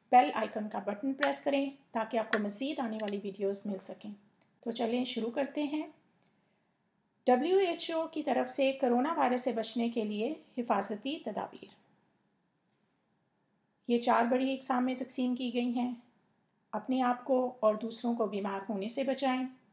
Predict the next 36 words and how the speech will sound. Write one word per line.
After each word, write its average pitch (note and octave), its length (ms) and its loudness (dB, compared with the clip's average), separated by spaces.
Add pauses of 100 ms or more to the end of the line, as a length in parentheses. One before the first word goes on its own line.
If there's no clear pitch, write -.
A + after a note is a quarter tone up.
(1120)
नंबर G#3+ 300 0
दो, A#3+ 460 6
खाने G#3+ 280 0
में A#3 120 0
हिफाजती A#3 540 0
तदाबीर C#4+ 460 0
पर C#4 140 4
अमल C4 220 2
करें। C4 360 2 (640)
चीन B3+ 500 2 (260)
और A3 180 8
जनूब B3 340 2
मशरकी C4+ 480 2
एशिया B3+ 360 0
में B3 340 0 (300)
गोश्त A#3 520 4
और G#3 240 4
गीली G#3+ 280 -4
मंडियों G3+ 360 -4
में A3 180 -4
ख़रीदारी G#3+ 640 -2 (340)
काम G#3 220 -4
करने G#3 300 -4
वालों G3+ 300 -2
के D4 120 -4
लिए D4 180 0
एहतियाती C#4 400 0
तदाबीर B3+ 460 0
क्या B3+ 160 0
हैं? B3 260 0 (840)
और A3+ 160 4
सफ़र C#4 360 2
करते A#3 300 0
वक्त A3+ 220 0
सेहतमंद G#3 640 -2
रहें। F3+ 280 -10